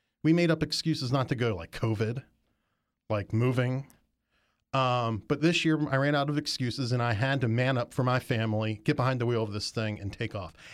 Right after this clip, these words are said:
And I swear to all that's good and holy, this thirty-two foot Class A recreational vehicle,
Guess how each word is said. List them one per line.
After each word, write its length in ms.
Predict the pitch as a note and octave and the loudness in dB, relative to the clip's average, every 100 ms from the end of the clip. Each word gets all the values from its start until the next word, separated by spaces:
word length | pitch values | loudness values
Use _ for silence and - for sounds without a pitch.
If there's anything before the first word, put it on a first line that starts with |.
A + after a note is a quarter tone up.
| - - | -20 -2
And 100 | D#3 | 0
I 280 | C3 A#2+ G#2+ - _ _ _ _ _ _ _ _ _ | 0 -2 -6 -12 _ _ _ _ _ _ _ _ _
swear 720 | - - - B2+ D3 D#3+ E3+ D#3+ | -10 -6 -4 0 4 4 2 -2
to 80 | B2+ | -6
all 240 | - C3+ | 0 0
that's 180 | C#3 C3+ | 0 -4
good 160 | - B2+ | -2 0
and 120 | A2+ | 0
holy, 340 | F#2 F2+ D#2+ _ _ _ _ _ _ _ _ _ - | -2 -6 -10 _ _ _ _ _ _ _ _ _ -8
this 200 | A2+ - | -6 -2
thirty-two 540 | - G#3+ C4+ - A#3+ | 0 2 2 0 -2
foot 380 | - C3+ B2 - - _ _ _ _ _ _ _ _ _ _ - | -2 -2 -2 -4 -20 _ _ _ _ _ _ _ _ _ _ -16
Class 460 | - D#3 F3+ - C#3+ | 0 2 2 0 0
A 380 | B2+ B2 B2 - _ | 0 0 -4 -8 _
recreational 720 | A2+ C3 - C#3+ C#3 - C#3+ | 0 0 0 -2 0 0 0
vehicle, 460 | A#2 G2+ E2+ A2+ | 0 -2 -4 -8